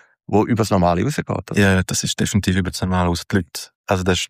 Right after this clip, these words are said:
Speaker 2: wirklich Schweizer Kultur, geht, würde ich jetzt behaupten. Unterdessen, die Leute leben dort, die Leute schicken Zeichnungen ein, die sie gemacht haben, basteln dann an.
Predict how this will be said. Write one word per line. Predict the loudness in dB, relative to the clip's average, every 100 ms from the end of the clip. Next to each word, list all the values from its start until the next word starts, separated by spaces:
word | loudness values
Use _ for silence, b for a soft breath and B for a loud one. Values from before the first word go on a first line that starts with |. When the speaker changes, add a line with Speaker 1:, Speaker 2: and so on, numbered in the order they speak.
| -6
Speaker 2:
wirklich | -8 -6 -12
Schweizer | -6 -6 -6
Kultur, | -4 -2 2 2
geht, | 2 2 0
würde |
ich | -2
jetzt | -2 -2
behaupten. | 2 2 2
Unterdessen, | -2 2 0 0 -2
die | -4
Leute | 0
leben | 0 2 0
dort, | 0 -2 0
die | -6
Leute | -2
schicken | -4 -2 -4
Zeichnungen | -2 0 0 2 2
ein, | 2 2 0
die |
sie | -4
gemacht | 0 -2 0 0
haben, | -2 0
basteln | -2 0 -2
dann | 0 2
an. | 2 2